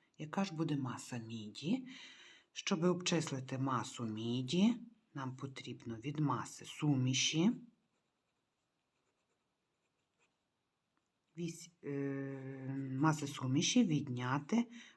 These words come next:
масу магнію.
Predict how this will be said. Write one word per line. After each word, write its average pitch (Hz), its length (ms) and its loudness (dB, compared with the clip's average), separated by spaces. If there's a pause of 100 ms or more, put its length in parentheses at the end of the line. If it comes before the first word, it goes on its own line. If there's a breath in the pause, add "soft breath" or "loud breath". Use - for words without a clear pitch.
(120)
масу 175 760 0 (360)
магнію. 120 880 -6